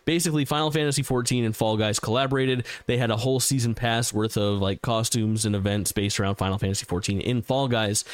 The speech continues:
and then this past week, uh, they went live with the Final Fantasy fourteen event that has Fall Guys stuff inside that. So I'm playing as my Warrior of Light doing Fall Guys things.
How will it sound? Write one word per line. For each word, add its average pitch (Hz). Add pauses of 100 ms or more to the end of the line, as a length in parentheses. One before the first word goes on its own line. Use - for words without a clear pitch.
(160)
and 123
then 117
this 127
past 139
week, 127 (320)
uh, 104
they 107
went 110
live 101
with 104
the 101
Final 101
Fantasy 98 (340)
fourteen 170
event 113
that 107
has 107
Fall 107
Guys 101
stuff 101
inside 92
that. 95 (200)
So 123
I'm 107
playing 127
as 110
my 110
Warrior 107
of 98
Light 101
doing 98
Fall 98
Guys 92
things. 92